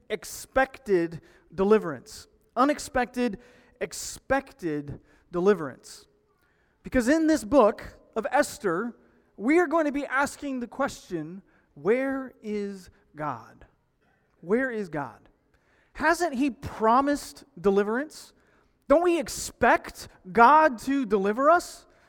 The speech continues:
But as we'll see, that deliverance is often unexpected. In our day, we may be wondering,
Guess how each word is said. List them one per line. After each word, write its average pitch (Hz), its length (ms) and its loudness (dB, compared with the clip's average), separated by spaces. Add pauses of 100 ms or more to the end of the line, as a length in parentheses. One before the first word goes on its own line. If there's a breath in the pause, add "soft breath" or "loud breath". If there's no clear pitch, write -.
(1500 soft breath)
But 160 120 -4
as 170 160 -2
we'll 147 80 -8
see, 269 380 -8
that 180 220 -10
deliverance 151 520 -6
is 139 180 -18
often 131 480 -14 (480)
unexpected. - 720 -12 (2000 soft breath)
In 185 80 -2
our 214 140 6
day, 185 240 6
we 233 100 0
may 196 160 2
be 175 120 0
wondering, 170 500 -2